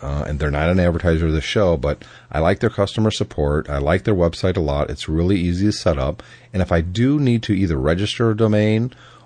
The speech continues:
or transfer a domain from one server to another, I just go in, and this is the key, I change the D N S entries. Now, when you go to a website,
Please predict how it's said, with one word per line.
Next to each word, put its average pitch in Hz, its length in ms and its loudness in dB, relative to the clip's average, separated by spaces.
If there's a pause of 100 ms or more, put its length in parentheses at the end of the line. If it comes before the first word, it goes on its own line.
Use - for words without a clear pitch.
(120)
or 92 400 4
transfer 90 1000 2
a 85 140 0
domain 85 380 2
from 82 260 0
one 92 160 2
server 80 400 0
to - 180 -6
another, 80 540 0 (680)
I 117 120 0
just 127 220 -2
go 87 200 2
in, 82 420 0
and 82 380 0
this - 180 -8
is 87 120 -4
the 104 80 0
key, 90 280 -2
I 85 140 -2
change 95 420 0
the 90 120 0
D 85 180 0
N 82 140 0
S 95 200 0
entries. - 560 -8 (680)
Now, 110 320 2
when 117 220 4
you 113 100 4
go 175 220 4
to 151 200 2
a 82 100 4
website, 73 560 0